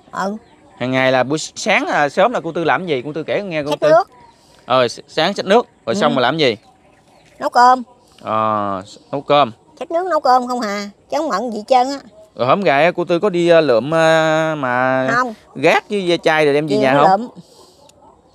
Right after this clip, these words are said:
Speaker 1: Chiều mới lượm với tối mới lượm.
Speaker 2: Th-, chiều mới tối với lượm ha.
Speaker 1: Ừ.
Speaker 2: Chập tối rồi cô Tư mới đi lượm hả?
Speaker 1: Tối mới đi lượm.
Speaker 2: Rồi, ờ, cô Tư, ờ, một lần cô Tư lượm là được nhiều không?
Speaker 1: Hả?
Speaker 2: Một lần cô Tư đi lượm là được nhiều không?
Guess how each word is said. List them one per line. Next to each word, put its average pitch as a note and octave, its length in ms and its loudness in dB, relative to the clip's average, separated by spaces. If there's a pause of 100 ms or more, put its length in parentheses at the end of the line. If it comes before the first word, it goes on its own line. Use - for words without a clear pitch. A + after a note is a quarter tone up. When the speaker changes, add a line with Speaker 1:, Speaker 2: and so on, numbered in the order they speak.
(720)
Speaker 1:
Chiều G#3 140 0
mới C#4 140 0
lượm A3 220 0
với C4+ 120 -12
tối D4 160 0
mới F4+ 140 -4
lượm. G#3 320 -4 (920)
Speaker 2:
Th-, - 80 -8 (220)
chiều D3+ 240 4
mới D3+ 300 -2
tối G#3+ 220 4
với B3 100 0
lượm D#3+ 160 0
ha. G3 220 2 (280)
Speaker 1:
Ừ. G#3 60 -12 (320)
Speaker 2:
Chập - 160 -2
tối B3+ 220 4
rồi F3+ 120 -2
cô G3 100 -2
Tư G3+ 160 -2
mới A#3 120 -2
đi G3 60 -4
lượm D#3+ 160 0
hả? F#3 140 0 (480)
Speaker 1:
Tối D#4+ 260 -2
mới D#4 80 -6
đi A#3 140 -4
lượm. G3+ 300 -4 (760)
Speaker 2:
Rồi, C3+ 220 2
ờ, D3 80 2
cô E3+ 160 -4
Tư, F3 220 0
ờ, E3 440 2
một D3 180 -6
lần C#3 260 -2
cô E3 100 -10
Tư F3 180 -4
lượm C3+ 220 -4
là C#3 160 0
được C3 180 -6
nhiều C#3 180 -4
không? E3 140 -4 (440)
Speaker 1:
Hả? A3 200 -8 (560)
Speaker 2:
Một - 100 -10
lần C3 160 0
cô D3+ 100 -10
Tư E3 140 -6
đi D3+ 80 -4
lượm C3 260 -2
là C#3+ 60 -6
được B2 140 -6
nhiều C3 180 -6
không? D3 180 -8